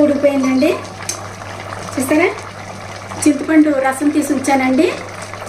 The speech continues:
చూపించాను కదా మీకు ఎంత క్వాంటిటీ చేస్తున్నాను. ఇది మొత్తం గుజ్జు తీసేసుకుని ఇలా వేసేసుకోవాలన్నమాట.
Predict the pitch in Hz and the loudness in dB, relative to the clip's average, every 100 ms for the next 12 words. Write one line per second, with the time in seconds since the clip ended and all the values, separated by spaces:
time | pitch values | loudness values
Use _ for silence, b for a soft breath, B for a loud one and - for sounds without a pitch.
0 | - 320 320 302 359 349 311 302 302 330 | 0 4 4 4 2 2 6 6 6 2
1 | 285 254 - 294 285 302 294 285 - 285 | -2 0 0 0 0 2 2 2 0 -2
2 | 294 466 - - - - - - - 302 | -2 -4 -8 -18 -20 -20 -20 -20 -6 0
3 | 349 508 - - - 262 269 - 311 294 | 0 0 -4 -12 -6 -2 -2 0 2 4
4 | 302 302 302 302 294 320 349 349 294 302 | 4 4 4 4 2 2 2 2 4 4
5 | 277 277 254 247 240 233 233 233 180 | 4 0 -4 -4 -4 -2 -2 -4 -4